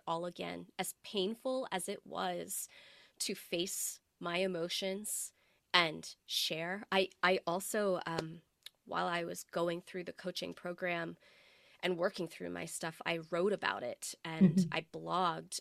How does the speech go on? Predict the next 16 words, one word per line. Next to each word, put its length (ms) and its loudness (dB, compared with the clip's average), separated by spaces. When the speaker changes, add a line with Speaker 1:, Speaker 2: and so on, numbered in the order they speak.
Speaker 1:
publicly 800 -2
about 640 -2
some 320 -6
of 240 -10
my 420 -8
experiences, 1120 -6
which 360 -2
took 360 -4
me 100 0
to 500 -4
another 540 -6
level 560 -4
of 400 -6
being 280 -4
humble 640 -6
and 260 -6